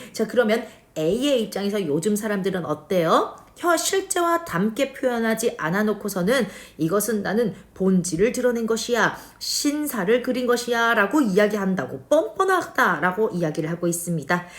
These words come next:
자, 이렇게 이야기를 하니 옛사람들이 말했던 리를 형보다 중시한 것이 형사 없이 의를 드러낼 수 있다고 본 것은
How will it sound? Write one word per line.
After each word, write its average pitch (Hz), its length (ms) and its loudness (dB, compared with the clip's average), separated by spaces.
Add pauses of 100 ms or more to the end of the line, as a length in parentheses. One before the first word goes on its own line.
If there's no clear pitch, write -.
(140)
자, 214 120 2
이렇게 226 400 6
이야기를 226 400 2
하니 233 320 -2 (320)
옛사람들이 262 720 2
말했던 226 580 0 (200)
리를 202 680 2
형보다 277 640 -2
중시한 185 640 0
것이 - 440 -8 (280)
형사 220 480 0
없이 220 600 -2
의를 208 500 2
드러낼 196 320 0
수 202 140 0
있다고 185 420 -2
본 185 240 2
것은 262 340 0